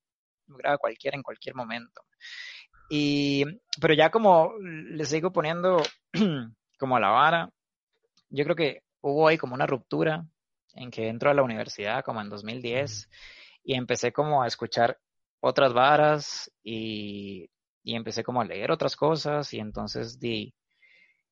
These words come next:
Speaker 1: pasé del, de como te decía antes, que uno está tratando como de sonar a algo o como que
Speaker 2: Ujú.
Speaker 1: se nota más que influencia como copia o,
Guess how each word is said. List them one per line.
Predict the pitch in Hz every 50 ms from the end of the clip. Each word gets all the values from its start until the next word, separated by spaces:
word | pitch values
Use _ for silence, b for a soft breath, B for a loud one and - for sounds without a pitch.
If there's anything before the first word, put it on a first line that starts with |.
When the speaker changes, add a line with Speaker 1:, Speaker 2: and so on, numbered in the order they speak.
| _ _ _ -
Speaker 1:
pasé | - 131 - - 180 190 175
del, | 151 135 131 131 127 120
de | 131 -
como | 135 123 127
te | - 127
decía | 127 131 123 151 156 170 180
antes, | 190 175 151 131
que | - 143
uno | 147
está | 147 - 175 160
tratando | - 151 151 - 165 165 147
como | 127 120 110 110 107
de | 107
sonar | 107 - 110 104 117 135
a | 147 147 156 170
algo | 170 165 165 156 147 151 156 151 151 151 147 156 - _ _ _
o | - 127
como | - 117 113 117 117
que | 110 120 117 113 113
Speaker 2:
Ujú. | _ _
Speaker 1:
se | - - 120
nota | 117 120 - - 147 147 147 143 - _ _ _ _ _
más | 139 135 131 135 135 131 127 131 131 131 131 135 - -
que | - 143
influencia | 143 139 - 147 143 143 147 147 - 151 147 143
como | - 139 117 113 107 101 98 98 104 - _ _ _ _ _ _ _ _ _ _ _ -
copia | - 135 143 143 - 139 139 135 135 123 113
o, | 107 110 113 110